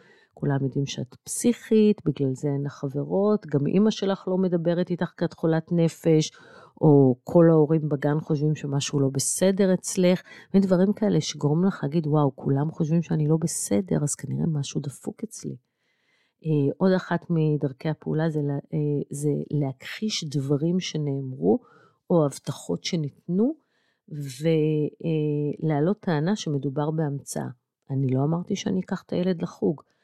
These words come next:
אני לא אמרתי שיש אירוע בעבודה שלי. תפסיקי להמציא דברים. די כבר לשקר כל הזמן", כשהם בעצם אלו שמשקרים. אה,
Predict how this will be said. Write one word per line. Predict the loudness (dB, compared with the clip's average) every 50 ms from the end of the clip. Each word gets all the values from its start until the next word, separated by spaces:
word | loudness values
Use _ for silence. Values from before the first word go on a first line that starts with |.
| _ _ _ -2 0
אני | 2 4 4 6
לא | 6 4 4
אמרתי | 4 2 0 0 -2 -2
שיש | -2 0 -2 -2 -2 -2 -4
אירוע | -2 -2 -2 -2 -2
בעבודה | 0 -2 -2 -2 -4 -4 -4 -4 -4
שלי. | -4 -6 -6 -4 -2 -4
תפסיקי | -4 -4 -10 -8 -6 -4 -4 -2 -2 0 2
להמציא | 2 2 2 2 0 0 -2 -2
דברים. | -2 0 -2 0 2 2 2 2 2 -2 -6
די | -10 -10 -8 -6 -4 -2 -2 -4 -4
כבר | -4 -4 -4
לשקר | -2 -2 -2 -2 -4 -6 -8 -6 -6 -6 -6 -4
כל | -2 -2 0 0
הזמן", | 0 0 0 0 0 0
כשהם | -2 -6 -6 -4 -2 0 0 0 0
בעצם | 0 -2 -2 -4 -4 -6 -6 -4 -2
אלו | -4 -4 -4
שמשקרים. | -6 -8 -10 -10 -10 -10 -14 -18 _ _ -20 -20 -18 -18 -18 -20 _ _ _ _ _ _ _ _ _ _ _ _ _ _ _ _ _ _ _ _ -4
אה, | -2